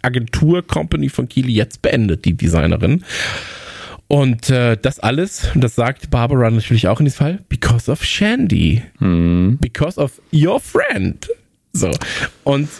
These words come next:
Speaker 1: ey, das ist,
Speaker 2: Ah.
Speaker 1: bevor sie, bevor Keely Shandy jetzt reinruft,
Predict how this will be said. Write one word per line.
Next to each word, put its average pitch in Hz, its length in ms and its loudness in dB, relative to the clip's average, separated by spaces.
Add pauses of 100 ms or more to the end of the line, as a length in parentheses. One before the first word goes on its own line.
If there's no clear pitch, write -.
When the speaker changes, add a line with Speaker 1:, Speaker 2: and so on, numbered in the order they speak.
(320)
Speaker 1:
ey, 170 220 -2
das 165 200 -6
ist, 202 160 2
Speaker 2:
Ah. 107 160 0 (880)
Speaker 1:
bevor 175 420 0
sie, 170 240 -6
bevor 156 320 0
Keely 156 260 -4
Shandy 151 280 -4
jetzt 147 180 -8
reinruft, 147 600 -2